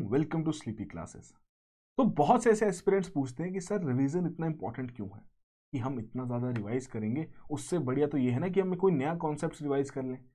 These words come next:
या कोई नया कॉन्सेप्ट वहाँ पर सीख लें, वैल्यू एडिशन भी हो जाएगी और वो क्वेश्चन अगर एग्जाम में आ गया तो फ़ायदा भी मिल जाएगा।"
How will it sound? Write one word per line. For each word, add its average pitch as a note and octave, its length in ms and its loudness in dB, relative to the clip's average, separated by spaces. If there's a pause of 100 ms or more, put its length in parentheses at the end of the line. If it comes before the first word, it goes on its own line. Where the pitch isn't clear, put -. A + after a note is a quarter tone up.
(260)
या F3 100 6
कोई F#3+ 160 8
नया D#3 220 4
कॉन्सेप्ट E3 440 -2
वहाँ D3+ 160 2
पर D3+ 100 -4
सीख C#3+ 280 -4
लें, C3+ 120 -6 (720)
वैल्यू A#2+ 260 2
एडिशन C#3 300 2
भी E3+ 80 6
हो D#3+ 160 2
जाएगी C#3+ 340 -2 (880)
और A#2 100 -4
वो A2+ 100 -2
क्वेश्चन A2 320 -4
अगर D3+ 180 4
एग्जाम C#3+ 320 2
में D3+ 160 2
आ D3 60 2
गया C#3 200 2
तो G#2+ 160 -14
फ़ायदा G2 280 -8
भी C3 100 -2
मिल C3+ 220 -2
जाएगा।" B2 300 -6